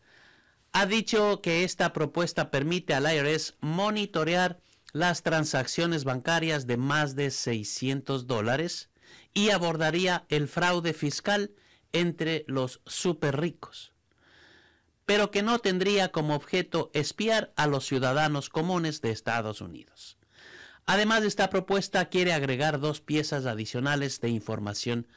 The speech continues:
fácilmente comprobable en el formulario diez noventa y nueve I N T que los bancos ya prestan.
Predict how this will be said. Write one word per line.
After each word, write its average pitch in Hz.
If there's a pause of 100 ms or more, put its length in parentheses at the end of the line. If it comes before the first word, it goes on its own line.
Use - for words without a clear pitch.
(260)
fácilmente 156
comprobable 135
en 185
el 139
formulario 139
diez 139
noventa 117
y 110
nueve 123 (480)
I 135
N 120
T - (520)
que 110
los 104
bancos 101 (580)
ya 107
prestan. -